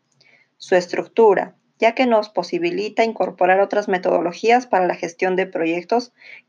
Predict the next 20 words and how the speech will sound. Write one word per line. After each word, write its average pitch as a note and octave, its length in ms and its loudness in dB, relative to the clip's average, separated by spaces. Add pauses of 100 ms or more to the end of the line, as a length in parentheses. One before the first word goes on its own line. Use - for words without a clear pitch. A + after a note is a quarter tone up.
que G3+ 140 0
la F#3+ 120 0
complementen G#3+ 800 2
y G3+ 80 2
suplan G#3 400 -2
sus F3 260 -12
carencias. D#3+ 800 -6 (560)
También G3 400 2
nos G#3 240 0
ayuda F#3+ 320 0
en G#3 80 0
la F3 80 0
etapa F3+ 380 -2
de F3 120 -4
control, F#3 600 2 (240)
no B3+ 180 0
solo A#3 320 0
para F3 200 0
la F3 180 -2
planificación. E3 1040 -6